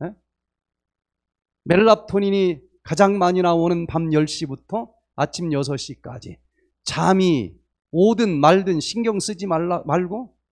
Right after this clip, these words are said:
자려고 노력도 하지도 말고 자려고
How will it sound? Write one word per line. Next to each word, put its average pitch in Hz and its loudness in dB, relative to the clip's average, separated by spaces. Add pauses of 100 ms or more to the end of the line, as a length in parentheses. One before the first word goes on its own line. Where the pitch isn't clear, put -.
(260)
자려고 208 2
노력도 190 0
하지도 170 -6
말고 165 -8 (2250)
자려고 147 0